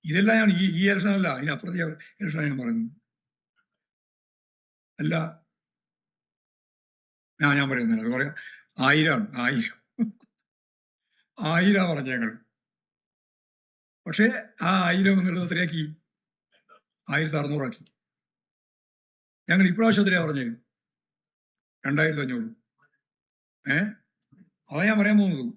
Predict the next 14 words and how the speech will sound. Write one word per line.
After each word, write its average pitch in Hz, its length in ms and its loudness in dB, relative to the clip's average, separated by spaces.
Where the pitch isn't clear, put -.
ഈ 170 140 2
രണ്ടായിരത്തി 208 540 2
അഞ്ഞൂറ്, 190 400 2
രണ്ട് 185 240 2
ലക്ഷം 208 380 4
കോടി 190 180 2
ഉറുപ്പിക 160 360 0
കേന്ദ്ര 175 280 0
ഗവൺമെന്റ് 196 460 4
തരേണ്ടത് 180 480 0
തരാതെ, 160 520 0
പതിനായിരം 202 640 4
കോടി 202 200 4
ഉറുപ്പിക 175 320 2